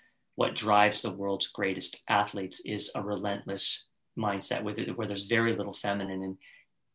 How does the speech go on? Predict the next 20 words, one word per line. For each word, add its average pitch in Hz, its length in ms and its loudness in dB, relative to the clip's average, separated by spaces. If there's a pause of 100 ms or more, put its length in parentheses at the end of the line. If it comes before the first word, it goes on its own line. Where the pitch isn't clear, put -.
(160)
and 135 140 4
it's 143 160 6
really, 180 420 8
it's - 140 -2
really 165 240 0
so 120 220 6
simple 113 400 6
to 107 120 -8
think 107 220 -2
about, 95 340 0 (1040)
do 117 140 4
we 131 120 4
all 147 180 4
enjoy 131 260 6
being 107 240 0
in 98 100 -4
nature? 98 300 -4 (100)
Well, 110 200 -6
nature's 117 340 -4
feminine. 92 360 -4